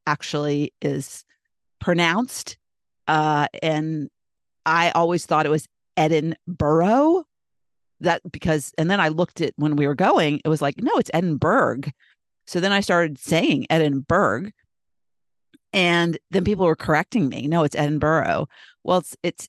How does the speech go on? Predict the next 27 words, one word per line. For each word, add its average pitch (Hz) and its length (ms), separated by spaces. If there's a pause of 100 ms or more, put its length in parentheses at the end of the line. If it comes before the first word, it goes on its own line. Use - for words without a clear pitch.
it's 180 180
actually, 160 600
the 143 140
G 208 360
is 165 100
silent 156 680 (240)
and 160 160
the 151 100
H 175 340
isn't. - 540 (720)
So 185 220
it's 170 160
really 175 480 (100)
Edinburgh, 160 1000 (680)
Edinburgh. 147 520 (800)
But 165 120
the, 165 160
you 165 120
know, 151 80
you 139 100
say 151 220
it, - 100
you 160 60
say, 131 160
say - 340
Edinburgh, 147 680 (440)
Edinburgh. 147 640